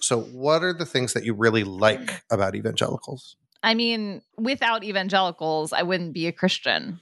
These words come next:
Speaker 2: You know, like, as we've talked about many times, this is the soil in which our faith was planted. And even though we might choose different soil as adults, like,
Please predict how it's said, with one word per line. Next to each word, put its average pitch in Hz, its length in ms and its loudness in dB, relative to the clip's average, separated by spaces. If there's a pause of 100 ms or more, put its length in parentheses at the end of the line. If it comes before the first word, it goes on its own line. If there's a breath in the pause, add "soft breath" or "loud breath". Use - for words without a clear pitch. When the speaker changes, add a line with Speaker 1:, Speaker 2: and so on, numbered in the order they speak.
(100)
Speaker 2:
You 185 120 0
know, 160 360 0
like, 175 320 0
as 208 180 4
we've 220 140 -6
talked 214 220 0
about 180 180 2
many 160 180 -4
times, 180 500 -2
this 180 220 -4
is 175 120 -4
the 165 80 -6
soil 147 640 0 (160)
in 160 160 0
which - 500 -2 (160)
our 147 140 2
faith 139 300 -4
was 143 160 -6
planted. 156 560 0
And 147 160 -4
even 143 200 -6
though 139 200 -2
we 147 160 -2
might - 220 -2
choose - 600 -6
different 151 340 -4
soil 139 560 -2
as 143 160 -2
adults, 143 400 0
like, 147 360 -2